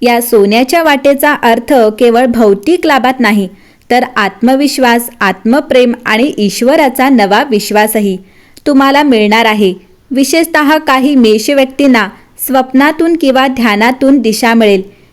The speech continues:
ज्यामुळे त्यांच्या जीवनाचा नवा अध्याय सुरू होईल. कधीकधी नशीब बदलासाठी धन नसलं तरी चालतं, पण योग्य दिशा आणि योग्य वेळ असली पाहिजे. तीच वेळ आता आहे. पूर्व संचित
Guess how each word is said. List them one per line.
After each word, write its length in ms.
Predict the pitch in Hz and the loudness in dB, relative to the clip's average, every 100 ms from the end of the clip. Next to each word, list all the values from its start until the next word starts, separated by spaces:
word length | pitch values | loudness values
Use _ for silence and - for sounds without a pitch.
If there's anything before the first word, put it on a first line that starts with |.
| _ | _
ज्यामुळे 420 | 233 302 302 311 | -4 -2 0 0
त्यांच्या 420 | 320 277 240 285 277 | 0 0 0 2 0
जीवनाचा 640 | 240 226 208 233 240 277 | 2 2 2 0 0 2
नवा 300 | 226 190 240 - | 2 2 0 0
अध्याय 400 | 254 214 226 285 | -2 -2 -2 -2
सुरू 300 | - 226 226 | 0 2 4
होईल. 240 | 233 196 190 - _ _ _ | 4 2 -2 -18 _ _ _
कधीकधी 560 | 302 285 320 320 277 302 | -2 0 0 0 0 2
नशीब 420 | 262 233 269 254 | 2 2 0 0
बदलासाठी 640 | 226 214 240 254 254 247 269 208 | -2 0 -2 0 -2 0 -2 0
धन 240 | 220 269 | 0 2
नसलं 300 | 277 262 254 254 | 0 0 -2 0
तरी 180 | 233 254 | -2 0
चालतं, 440 | 262 208 208 190 190 - _ _ - | 0 0 0 -2 -4 -16 _ _ 0
पण 140 | 320 | 2
योग्य 400 | 269 233 214 294 | 4 2 2 0
दिशा 340 | 269 269 285 277 | 0 0 0 -2
आणि 340 | 226 254 269 | -2 0 2
योग्य 440 | 240 226 208 - | 2 2 0 0
वेळ 200 | 320 285 311 | 2 2 0
असली 300 | 226 208 226 | -2 -2 -2
पाहिजे. 400 | 233 220 202 208 196 - _ _ - | 0 0 0 -2 -4 -12 _ _ -2
तीच 280 | 233 269 269 | 0 0 0
वेळ 200 | 240 233 | 0 0
आता 220 | 226 226 | 0 0
आहे. 220 | 214 208 190 - _ _ _ | 0 -2 -4 -14 _ _ _
पूर्व 300 | 311 311 311 330 | 0 2 2 0
संचित 440 | 339 233 226 269 | 0 0 0 -2